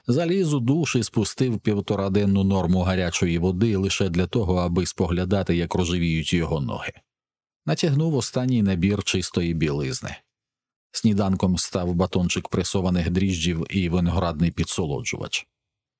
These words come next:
Пляшка з бурбоном полетіла зі столика прямо в смітник разом з рідиною на два пальці, лише аби довести собі, що він ще здатний на подібні вчинки.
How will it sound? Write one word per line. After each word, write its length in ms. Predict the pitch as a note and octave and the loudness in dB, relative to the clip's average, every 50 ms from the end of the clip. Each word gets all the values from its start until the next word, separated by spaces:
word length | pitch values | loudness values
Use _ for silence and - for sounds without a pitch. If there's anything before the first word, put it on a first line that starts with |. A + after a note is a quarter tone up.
| _ _ _ _ _ _ _ | _ _ _ _ _ _ _
Пляшка 340 | - D#3 D3+ C3+ - - C#3+ | -2 -2 -2 0 0 0 0
з 60 | C3 | 0
бурбоном 580 | B2+ C3 C#3+ C#3 C3+ C3 C#3 C3+ C3 B2+ A#2+ A2 | 0 2 2 2 2 2 2 2 2 2 0 0
полетіла 520 | - B2 A#2+ A#2 G#2+ - C3 B2 A2+ A2 | 0 0 0 0 0 0 2 2 2 2
зі 120 | G#2 G2+ A2 | 2 0 -2
столика 520 | - - - A#2+ A2 G#2+ G#2 F#2 - G2+ | -2 -2 -2 0 0 0 0 0 -2 -2
прямо 320 | - A2+ A2 G#2+ G#2 G#2 | 0 0 0 2 2 0
в 80 | G2+ F2+ | 0 0
смітник 560 | - - - G#2+ - - A2 A2 G#2+ G2+ - | 0 0 0 0 2 2 2 2 2 0 0
разом 380 | G#2 F#2+ F#2+ F#2+ F2 G2 G2 F#2 | -2 0 0 0 2 2 2 2
з 40 | F#2+ | 2
рідиною 560 | G2 G2+ G2 G2+ G2+ G2+ G2 G2 F#2+ F#2 F#2 | 0 0 0 0 2 2 2 2 2 2 2
на 120 | F#2 F#2 | 2 2
два 200 | E2+ F#2+ G2 F#2+ | 0 0 0 0
пальці, 500 | E2+ - A2+ A2+ G#2+ F#2+ - - G#2 F#2+ | 0 -2 -2 -2 -2 -2 -2 -2 0 0
лише 420 | F#2 F#2 F#2+ F#2 - - G#2+ G2+ F#2+ | 0 0 0 0 0 0 0 0 2
аби 180 | F#2+ F#2+ G2 | 2 2 2
довести 460 | F2+ F#2+ F#2+ G2 G2+ F#2+ - - F#2+ | 2 2 2 2 0 0 0 -2 -2
собі, 380 | F2 - - F#2 E2+ F2+ F2 E2 | 0 0 0 0 0 0 0 0
що 220 | - - - A2 | -2 -2 -2 0
він 200 | G2+ G#2 G2+ F#2 | 2 2 2 2
ще 300 | E2+ - - - G2+ F#2+ | 0 0 -2 -2 -2 0
здатний 560 | F2 E2 E2+ E2+ F#2+ F#2+ F#2 - - F#2 F2+ F2 | -2 -2 -2 0 0 0 0 0 0 2 2 2
на 120 | F2 F2 | 0 0
подібні 560 | E2+ - F#2+ E2+ E2+ F2+ E2 D2 E2+ F2 E2+ | 0 0 0 2 0 0 0 0 0 0 0
вчинки. 600 | D#2+ F2+ - - - D2+ - F2 - - - - | 0 -2 -2 -4 -4 -4 -6 -8 -12 -12 -14 -16